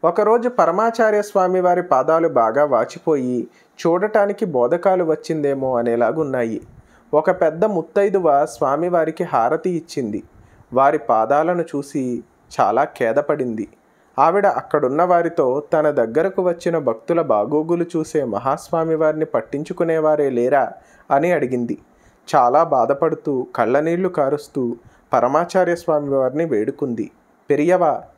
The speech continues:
తమ ఆరోగ్యం గురించి కూడా కొంత పట్టించుకుంటే బావుంటుంది. ఎవరైనా మంచి వైద్యుణ్ణి సంప్రదించి మందులు వేసుకోనవలసింది" అని. మహాస్వామి వారు నవ్వారు. ఆ పెద్దావిడ తమ పాదముల గురించే దిగులు పడుతోందని వారికి తెలుసు.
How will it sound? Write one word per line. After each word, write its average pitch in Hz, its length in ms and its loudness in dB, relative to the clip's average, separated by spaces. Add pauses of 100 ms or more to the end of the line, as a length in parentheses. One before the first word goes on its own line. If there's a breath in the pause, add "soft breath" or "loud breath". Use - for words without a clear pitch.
(140)
తమ 143 140 2
ఆరోగ్యం 170 680 0
గురించి 180 300 -2
కూడా 156 300 0
కొంత 143 280 -4
పట్టించుకుంటే 170 840 -4
బావుంటుంది. 135 760 -2 (400 loud breath)
ఎవరైనా 127 440 0
మంచి 147 340 -4
వైద్యుణ్ణి 147 480 -2
సంప్రదించి 165 600 -4
మందులు 143 380 -2
వేసుకోనవలసింది" 147 1200 -2
అని. 135 240 -4 (500 soft breath)
మహాస్వామి 143 640 -2
వారు 120 220 0
నవ్వారు. 127 480 -2 (460 soft breath)
ఆ 190 80 4
పెద్దావిడ 190 640 2
తమ 170 420 0
పాదముల 165 540 0
గురించే 175 540 -2
దిగులు 143 300 -2
పడుతోందని 151 640 -2
వారికి 156 340 -2
తెలుసు. 123 440 -6